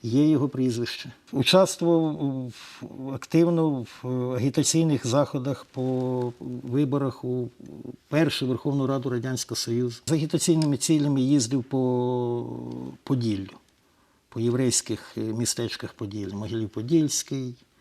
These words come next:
Кам'янець-Подільський і так далі. Будучи вже навіть членом бюро єврейської секції Спілки письменників України, його, е, в тисяча дев'ятсот тридцять восьмому році призивають на дійсну службу.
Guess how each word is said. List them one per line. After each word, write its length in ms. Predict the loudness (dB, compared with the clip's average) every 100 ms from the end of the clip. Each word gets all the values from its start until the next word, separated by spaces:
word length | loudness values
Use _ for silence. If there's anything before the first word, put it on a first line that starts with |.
| _ _ -6
Кам'янець-Подільський 960 | -2 0 0 -2 -4 -2 -2 -2 -4
і 40 | -4
так 160 | -4
далі. 340 | -4 -4 -4 -6 -10 -20 -20 -16 -6
Будучи 500 | 0 2 2 0 2
вже 140 | 2
навіть 300 | 4 6 4
членом 360 | 2 2 4 4
бюро 260 | 6 6
єврейської 540 | 6 4 2 0 -2 -2
секції 400 | 0 -2 -2 -4
Спілки 380 | 0 0 0 -2
письменників 580 | -2 -2 -2 0 -2
України, 480 | 0 2 4 4 4 -2 -16 -20 -20 -20 _
його, 480 | 0 2 4 6 4
е, 400 | 2 2 2 2
в 40 | 0
тисяча 840 | 4 6 6 -2 -4 0 2 0 -2 -10 -20 _ -20 _ _ _ _ _ -20 -20 -20 -20 -20 _ -4
дев'ятсот 360 | 0 2 4 2
тридцять 320 | 2 0 0
восьмому 440 | 0 0 0 2
році 420 | 4 4 2 0 -2 -8 -12
призивають 720 | -4 -2 0 2 2 -2 -4
на 320 | -4 -2 -6 -10 _ -12
дійсну 420 | -6 -4 -4 -6
службу. 400 | -8 -8 -10